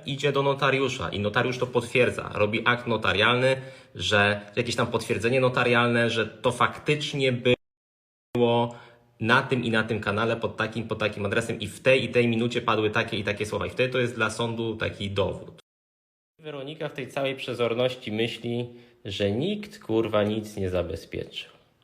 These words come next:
Dla, dla mnie to jest chore, nie? Że po całej tej dramie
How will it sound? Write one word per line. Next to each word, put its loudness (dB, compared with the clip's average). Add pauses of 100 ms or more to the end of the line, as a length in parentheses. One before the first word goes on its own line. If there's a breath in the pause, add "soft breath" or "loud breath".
(1600)
Dla, -12
dla -8
mnie -4
to -4
jest -6
chore, 2
nie? -2
Że -6
po -2
całej 2
tej 2
dramie 2